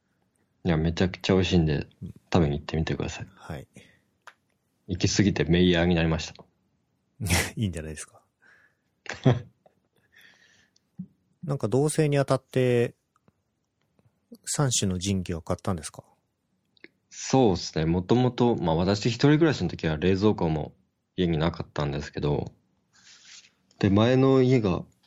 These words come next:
Speaker 1: まあ、小さいワンケーだったんで、冷蔵庫も単身用のやつとか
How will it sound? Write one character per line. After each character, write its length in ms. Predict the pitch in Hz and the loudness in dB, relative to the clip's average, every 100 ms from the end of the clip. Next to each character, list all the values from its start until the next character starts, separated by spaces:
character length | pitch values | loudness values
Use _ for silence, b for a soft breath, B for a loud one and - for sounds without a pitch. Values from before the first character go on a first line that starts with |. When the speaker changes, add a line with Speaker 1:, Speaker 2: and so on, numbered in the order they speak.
| _ _ _ _ _ _ 151 | _ _ _ _ _ _ 2
Speaker 1:
ま 180 | 113 | 2
あ、 20 | 90 | 2
小 220 | 87 117 | 0 0
さ 100 | 131 | 2
い 60 | 104 | 2
ワ 140 | 92 | 2
ン 80 | 110 | 2
ケ 120 | 120 | 2
ー 20 | |
だ 80 | 90 | 0
っ 60 | 82 | -2
た 140 | 82 | -4
ん 80 | 80 | -4
で、 260 | 80 - - | -2 -4 -4
冷 180 | 98 107 | 0 2
蔵 160 | 120 | 2
庫 80 | 90 | 2
も 120 | 80 | -2
単 240 | 87 90 87 | 0 -2 -2
身 220 | - 92 | 0 2
用 160 | 90 90 | 4 4
の 60 | |
や 80 | 92 | 2
つ 80 | - | -2
と 100 | - | -6
か 240 | - - | -4 -4